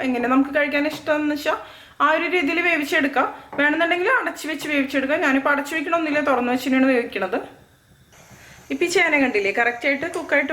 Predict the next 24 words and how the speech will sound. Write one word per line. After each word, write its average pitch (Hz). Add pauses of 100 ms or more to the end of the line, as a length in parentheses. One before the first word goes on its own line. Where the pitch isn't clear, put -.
വന്നിട്ടുണ്ട്. 277 (1080)
ഒരു 226
കഷ്ണം 254
എടുത്ത് 262
ഇതുപോലെ 262
കട്ട് 339
ചെയ്ത് 302
നോക്കിക്കഴിഞ്ഞാൽ 294
നമുക്ക് 285
മനസ്സിലാവും. 269 (2250)
ഇനി 269
ഇതിലിപ്പോ 339 (220)
കുറച്ച് 339 (200)
വെള്ളമുണ്ട്, 302 (140)
ഞാനിത് 240
ഹൈ 254
ഫ്ലെയിമിൽ 226
വെച്ചൊന്ന് 269 (100)
വറ്റിച്ചെടുക്കുകയാണ്. 269 (1200)
പിന്നെ 320
ഞാനിവിടെ 349
ഒരു 381
പത്ത് 403
പതിനഞ്ച് 277